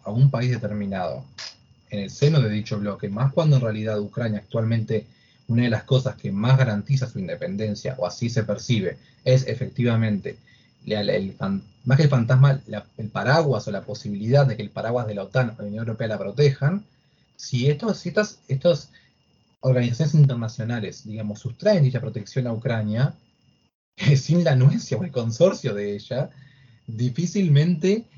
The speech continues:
estén, digamos, logrando, em, un resultado que vaya en pos de la independencia y la autonomía ucraniana. Y yo creo que en realidad Europa tiene la suficiente conciencia cívica desarrollada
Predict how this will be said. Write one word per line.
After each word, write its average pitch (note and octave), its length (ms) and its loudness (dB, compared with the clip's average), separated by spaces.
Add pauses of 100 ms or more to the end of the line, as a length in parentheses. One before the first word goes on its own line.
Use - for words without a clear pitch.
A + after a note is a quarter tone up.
(160)
estén, C#3+ 420 0
digamos, D#3+ 340 2
logrando, D3+ 600 0 (280)
em, A2 800 -4
un C3+ 140 6
resultado D3+ 540 2
que A#2+ 120 -6
vaya C#3 220 0
en A2 140 0
pos D#3 380 -2
de F#2+ 100 -12
la G2 60 -10
independencia G#2+ 500 -4
y - 20 0
la - 20 0
autonomía G#2+ 400 -4
ucraniana. B2 600 0 (500)
Y C3 60 -4
yo C#3 80 4
creo E3+ 100 8
que F3+ 60 4
en E3+ 60 0
realidad D3 420 2
Europa D3+ 520 2
tiene C#3 240 2
la A2+ 160 -2
suficiente F3+ 560 -2
conciencia C3 560 2
cívica C3+ 500 2
desarrollada A#2 760 0